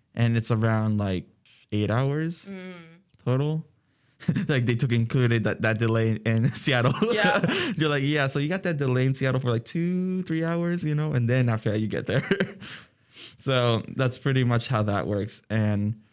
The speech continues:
Speaker 1: y-, like, the other person gets a notification saying that a letter is receiving, that's coming from a person,
Speaker 2: Mm-hmm.
Speaker 1: right? So you'll, you'll have an idea that you're expecting a letter.
Speaker 2: Yes.
Speaker 1: Um, and yeah, it's really fun. I mean, it,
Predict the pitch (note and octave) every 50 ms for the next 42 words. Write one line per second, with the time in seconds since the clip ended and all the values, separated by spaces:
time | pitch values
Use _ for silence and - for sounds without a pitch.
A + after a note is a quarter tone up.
0 | _ _ _ _ _ _ _ _ _ _ - C#3 D3+ - - D3 C#3+ C#3+ C#3+ D3+
1 | D3+ D#3+ D3+ D3+ E3+ D3+ D#3+ C#3 D3 C#3+ C#3+ B2+ A#2+ A#2 A2 A2 A#2+ A2+ - C3+
2 | C3+ C#3 - B2 G#2+ G#2+ - A#2 A2+ A2+ A2 G2+ - - - A2+ A#2 A2+ A2+ A2+
3 | A#2 A2 G#2+ G#2+ G#2+ G#2+ G#2+ G#2+ - - B2+ A#2 G2+ G2 - - - - A2+ G#2+
4 | - - C3 A#2 A2+ G2+ - - B2+ A#2+ A2 G#2+ - - G2+ - B2 A2+ G#2 -
5 | C2+ C#2+ F#2+ G#2 A#2+ - - E3 F3 E3+ - - - - - - B2+ B2 C3 C3
6 | B2+ C#3 - - C3 C3+ D3+ D3 D3 C#3 B2 A2+ B2 B2+ A#2+ B2 A#2+ A2+ B2 A2
7 | G2+ G#2 - - - B2+ A#2+ A#2+ A#2+ A2 G#2 G2+ G#2 G#2 F#2 G2+ F#2+ G#2 G#2+ A2+
8 | B2 - - - - G3 D#3+ - - - - - _ - - G#2+ G#2 G#2 G2+ G2
9 | G2 F#2+ G2 F2+ F#2+ G2 - - - _ _ _ _ _ _ _ _ _ _ -
10 | B2+ D3+ F3+ D#3+ B2 A#2+ B2 A2 A2+ C#3+ E3+ D3 A#2+ - - A#2 A#2+ G#2 G2+ G#2+
11 | A#2 A2+ A2 G#2+ G2+ G2+ - - A2 G2